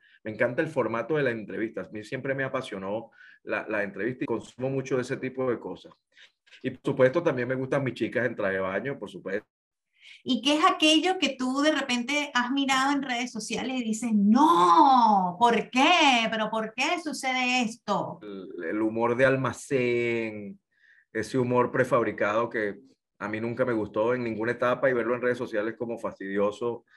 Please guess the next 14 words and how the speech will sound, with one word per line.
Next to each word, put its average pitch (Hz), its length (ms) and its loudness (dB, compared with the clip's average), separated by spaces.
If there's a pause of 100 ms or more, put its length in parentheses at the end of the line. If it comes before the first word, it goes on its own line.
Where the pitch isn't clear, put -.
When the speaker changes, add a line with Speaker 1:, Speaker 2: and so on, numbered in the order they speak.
(360)
Speaker 1:
este, 104 840 0 (180)
y 123 100 -4
gente 127 260 -2
que 156 100 0
se 151 120 -2
lleva 120 180 2
el 131 80 0
crédito. 139 560 -2 (340)
Hay 120 100 -6
mucha 165 260 2
gente 165 240 -2
que 156 100 2
hace 135 220 -2
cosas 139 460 0